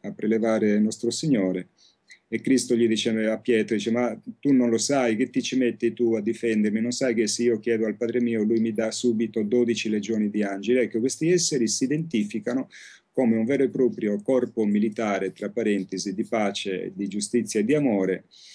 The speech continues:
che ha accompagnato il Cristo e sa-, sta cercando di apportare delle, lo ripeto, dei correttivi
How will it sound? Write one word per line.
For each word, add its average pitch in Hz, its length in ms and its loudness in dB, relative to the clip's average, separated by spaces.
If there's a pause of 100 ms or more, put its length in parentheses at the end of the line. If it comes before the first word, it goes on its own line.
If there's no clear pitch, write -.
(320)
che 123 280 2
ha 104 160 -8
accompagnato 123 640 -4
il 160 80 -4
Cristo 107 340 -2
e 98 40 -2
sa-, 110 200 -6
sta 107 200 -6
cercando 107 480 -2
di 101 120 0
apportare 107 640 -2
delle, 104 680 0
lo 104 120 -4
ripeto, 120 520 0
dei 101 180 -2
correttivi 113 800 0